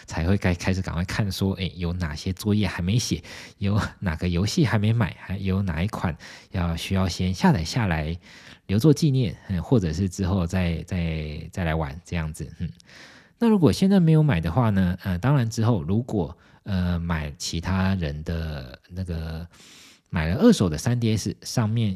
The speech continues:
已经有购买的话，还是可以获得这些所谓的只有下载版、只有数位版的内容的、嗯。所以其实，诶，当然，诶，先下-，下载下来是好的，呃，不然之后只能就是用这个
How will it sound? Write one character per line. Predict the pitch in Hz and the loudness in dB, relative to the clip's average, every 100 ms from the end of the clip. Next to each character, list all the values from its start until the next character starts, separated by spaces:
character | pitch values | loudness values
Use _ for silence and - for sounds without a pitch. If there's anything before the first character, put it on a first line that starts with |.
| - | -6
已 | - 78 | -10 -4
经 | 131 | 0
有 | 139 | 0
购 | 82 117 | 0 -2
买 | 87 62 | -4 -6
的 | 76 | -4
话， | 90 - | -4 -4
还 | - 95 | -6 -4
是 | 214 | -2
可 | - 120 | -2 -2
以 | |
获 | - - 101 | 0 0 0
得 | 80 82 | 0 -2
这 | 98 | -4
些 | - 92 87 92 | -4 -2 -2 -2
所 | - 80 | -6 -4
谓 | 85 | -4
的 | 85 80 - - - - | -4 -6 -10 -20 -20 -12
只 | 92 | -2
有 | 139 147 73 | 2 4 2
下 | - 123 87 | -2 0 0
载 | 80 | -4
版、 | 82 87 - | -4 -6 -8
只 | - 131 | 0 0
有 | 95 | 0
数 | - 180 | 0 2
位 | 156 | 2
版 | - 71 | 2 -4
的 | 65 | -6
内 | 101 98 | -2 -2
容 | 71 69 | -2 -6
的、 | 67 - - | -12 -12 -8
嗯。 | - - - - - - _ | -10 -10 -20 -20 -20 -20 _
所 | - 196 | 2 4
以 | 147 | 4
其 | - 98 | 2 0
实， | 110 107 110 113 - | 2 2 2 0 -4
诶， | 101 98 95 95 92 - | -2 0 0 0 -2 -2
当 | 123 123 | -2 0
然， | 95 98 107 _ _ _ _ | 0 -2 -10 _ _ _ _
诶， | 90 76 | -8 -6
先 | - - 160 170 - | -4 0 2 0 -8
下-， | - - 131 | -4 0 0
下 | - 151 104 | -2 0 0
载 | 80 | 0
下 | - 90 | -2 -2
来 | 73 | -4
是 | - | -6
好 | 87 71 | -6 -8
的， | - - - - - | -10 -12 -14 -20 -10
呃， | 76 76 | -8 -6
不 | 90 | -4
然 | 73 | -4
之 | 80 87 | -4 0
后 | 92 80 - | 0 0 -6
只 | - 71 | -12 -8
能 | 73 | -6
就 | 87 | -4
是 | 85 85 | -2 -2
用 | 85 80 80 | -2 -2 -6
这 | 85 | -10
个 | 78 78 76 | -8 -10 -12